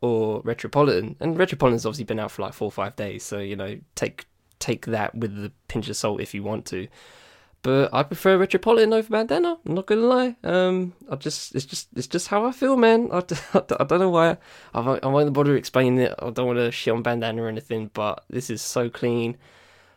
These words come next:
The beats are clean, as usual. The samples are absolutely, oh, top notch. Like, it's, it's some great, uh, movie clips as well, uh, for, from where I don't know, but it just goes <laughs> so well. And Sky Zoo is, uh,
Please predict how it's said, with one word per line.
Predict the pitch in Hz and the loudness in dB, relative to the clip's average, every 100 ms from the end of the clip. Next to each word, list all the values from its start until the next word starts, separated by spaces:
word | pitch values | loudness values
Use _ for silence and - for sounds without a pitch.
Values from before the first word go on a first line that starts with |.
| - | -8
The | - | -4
beats | 131 113 - | -2 -2 -4
are | |
clean, | - 131 120 120 - | -2 2 4 2 0
as | 120 120 | -4 -2
usual. | 120 120 120 117 113 110 | -2 0 0 0 -2 -6
The | - | -8
samples | - 127 123 - 117 - - | 0 2 2 0 -4 -4 -8
are | - | -8
absolutely, | - - 120 113 117 110 110 - _ _ - - - | -8 -4 -2 -2 -6 -6 -10 -14 _ _ -16 -12 -4
oh, | 139 - - - - | -4 -4 -12 -18 -12
top | - 123 | -4 -2
notch. | 120 127 131 - - - | 0 2 0 -2 -8 -6
Like, | - - - - | -6 -4 -4 -6
it's, | - - - | -10 -10 -12
it's | - - - | -10 -10 -8
some | 117 113 | -8 -6
great, | 117 127 120 - - - _ - | 0 2 2 -2 -20 -20 _ -6
uh, | 117 113 | -4 -4
movie | - 123 135 135 | -2 4 4 4
clips | - - - - | 0 0 -2 -2
as | 127 | -4
well, | 123 135 135 131 - | 2 4 4 2 -2
uh, | 123 | -4
for, | 120 - - 117 | -4 -8 -8 -12
from | - 113 104 | -12 -10 -8
where | - 113 | -4 -2
I | 110 110 | -2 -2
don't | 117 113 | -2 0
know, | 120 117 | 0 0
but | - 90 | -2 -4
it | - | -4
just | 113 - | -10 -8
goes | 110 107 | -8 -6
<laughs> | |
so | - - 107 | -6 -6 -6
well. | 101 104 101 98 - | -8 -8 -6 -6 -6
And | 104 | -8
Sky | - 120 110 | -2 -2 -2
Zoo | 113 110 101 | -4 -6 -6
is, | 101 101 | -6 -8
uh, | 98 | -8